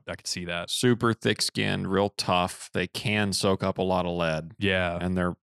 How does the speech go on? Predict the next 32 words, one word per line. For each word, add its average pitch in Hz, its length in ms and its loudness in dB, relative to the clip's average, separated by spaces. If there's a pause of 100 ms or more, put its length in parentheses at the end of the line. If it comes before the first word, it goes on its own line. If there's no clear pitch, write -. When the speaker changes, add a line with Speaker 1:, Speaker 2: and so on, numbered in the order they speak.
Speaker 2:
they're 127 100 0
hard 131 240 2
to 104 60 -2
get 98 140 0
in 87 100 2
on. 69 180 -4
Speaker 1:
Well, 147 240 2
and 120 340 4
I 117 120 2
was 175 180 2
reading 117 320 4
an 98 60 2
interesting 104 480 -2
thing 113 180 0
about 90 320 -4
the, 87 180 -2
the 87 120 -10
black 90 320 -4
wildebeest 90 480 -6
down 90 260 -4
there 87 180 -6
in, 87 200 -8
in 90 100 -10
South 90 260 -8
Africa, 87 400 -6
actually. 90 300 -8
I, 87 80 -6 (140)
suppose, - 520 0 (200)
apparently, 101 720 0 (400)
back 104 340 0
in, 107 80 0
like, 95 160 -2